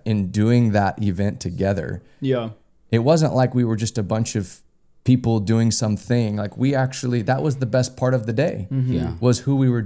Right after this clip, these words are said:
Speaker 1: doing it with.
Speaker 2: Yeah.
Speaker 3: Yeah.
Speaker 2: And it's multiplied since that day.
Speaker 1: Yes. So from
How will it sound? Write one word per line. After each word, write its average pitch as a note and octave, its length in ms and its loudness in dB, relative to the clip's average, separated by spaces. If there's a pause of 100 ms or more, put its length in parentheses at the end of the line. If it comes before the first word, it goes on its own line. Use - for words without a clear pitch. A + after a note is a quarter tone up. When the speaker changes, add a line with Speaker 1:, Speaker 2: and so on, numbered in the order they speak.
Speaker 1:
doing D#3+ 180 0
it - 100 -6
with. A2 100 -6
Speaker 2:
Yeah. A#2+ 220 -2 (140)
Speaker 3:
Yeah. F2+ 140 -2 (160)
Speaker 2:
And D3 120 0
it's C#3 160 -4 (140)
multiplied C#3+ 540 -4
since C3+ 320 -4
that G#2+ 180 -8 (140)
day. G#2 100 -8 (280)
Speaker 1:
Yes. G#2+ 320 0 (640)
So D3 200 -2
from D#3+ 200 -2